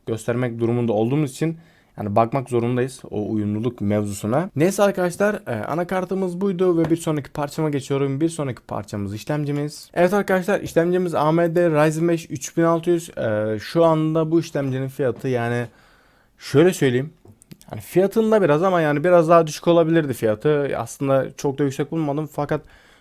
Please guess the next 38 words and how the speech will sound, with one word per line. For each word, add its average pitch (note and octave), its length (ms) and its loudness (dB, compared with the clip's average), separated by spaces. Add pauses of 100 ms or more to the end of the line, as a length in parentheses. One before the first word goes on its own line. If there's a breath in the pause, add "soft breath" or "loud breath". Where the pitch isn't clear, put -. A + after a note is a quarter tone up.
(160 soft breath)
Diğer C#3+ 200 6
sitelere D#3+ 380 4
baktığınızda D#3+ 520 0
bin C#3 140 2
dört D3 180 2
yüzün D#3 140 -4
altına D3+ 260 -2
olmak D#3 280 -2
çok D3+ 240 -6
güç A#2+ 140 -6
arkadaşlar. A#2 460 -2
Yani A2 280 -4
bin D#3 160 0
üç E3 140 -16
yüz E3 140 -4
lira D#3+ 200 2
bandına D#3 380 0
bir D3 40 -12
şey D#3+ 160 -4
demem E3 300 -2
de A#2 140 -6
bin B2 140 -2
dört C#3+ 220 0
yüz C#3 120 -4
ve C#3+ 60 2
üzerine C3 380 -2
laf C3 320 -2
ederim A2 340 4
yani G2+ 180 -4
gerçekten. G#2 540 -2 (200)
Bu E3+ 140 2
bile D3+ 160 4
sınırı C#3 400 -2
bizim G#2+ 180 -6
için, G#2+ 200 -10
öyle A#2+ 200 -2
söyleyeyim G#2 300 -4
sizlere. C#3 340 -4